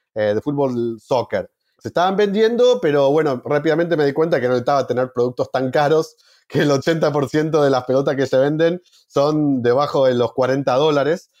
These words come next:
Y ahí rápidamente me di cuenta que el, el mercado del fútbol estaba desatendido y, y es transmitir lo que te dice el mercado,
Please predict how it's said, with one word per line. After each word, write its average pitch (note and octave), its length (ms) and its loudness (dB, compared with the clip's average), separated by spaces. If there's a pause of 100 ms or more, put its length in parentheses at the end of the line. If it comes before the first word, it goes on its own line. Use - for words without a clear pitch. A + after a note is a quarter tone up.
(200)
Y C3+ 60 -2
ahí E3 160 2
rápidamente G3 540 0
me E3 60 0
di D#3 80 -2
cuenta F3 360 -2
que C3+ 140 -2
el, B2 160 -4 (100)
el A#2 120 -4
mercado B2+ 280 0
del D#3 80 0
fútbol E3 200 -2
estaba E3 200 -2
desatendido C#3+ 720 -2
y, A2 180 -6 (280)
y C3 80 0
es - 260 -6
transmitir C#3 520 0
lo G3+ 140 2
que C3 80 0
te C#3 100 0
dice E3+ 180 0
el D#3 80 2
mercado, A#3 560 0